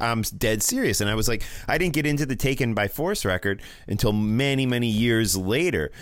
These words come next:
Of course, back in the eighties, I loved Love Drive. I loved, you know, um, uh,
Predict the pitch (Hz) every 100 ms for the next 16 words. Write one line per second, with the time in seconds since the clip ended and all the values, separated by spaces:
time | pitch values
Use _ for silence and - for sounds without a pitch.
0 | - - 92 - 120 - 110 90 85 80
1 | 76 117 151 104 80 76 78 92 101 85
2 | 82 107 120 80 69 69 82 82 78 82
3 | 82 80 87 82 - - - - 98 80
4 | 69 - 76 67 60 62 - _ _ -
5 | - - - 69 71 62 58